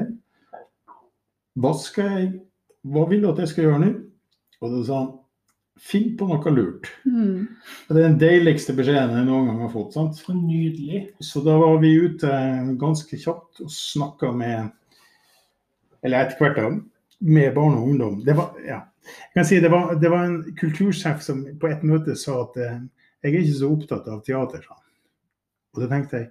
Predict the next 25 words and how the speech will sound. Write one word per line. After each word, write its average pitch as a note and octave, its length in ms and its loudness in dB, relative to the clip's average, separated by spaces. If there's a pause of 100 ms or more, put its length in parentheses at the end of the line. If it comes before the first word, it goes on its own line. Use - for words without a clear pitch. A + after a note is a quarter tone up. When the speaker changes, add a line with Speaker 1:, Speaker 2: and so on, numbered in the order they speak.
(540)
Speaker 1:
«Betyr D#3+ 540 2
det E3 160 2 (180)
at C#3 220 -6
det D3 100 -4
er C3 140 -6
mindre D3 500 2
teatertilbud D3 880 -4
i - 120 -18
den A#2 160 -8
kommunen?» G#2+ 400 -12
Og C#3 140 -8
jeg C3+ 140 -4
sjekket, A#2+ 400 -8
og B2+ 140 -6
det B2+ 100 0
var - 140 -10
det. - 240 -20 (1600)
Så - 120 -2
da D#3+ 120 6
fant D#3+ 240 0
vi F3 80 4
ut, F3+ 320 2
eh, C3+ 840 -6
i B2 540 -10
toognitti B2 640 0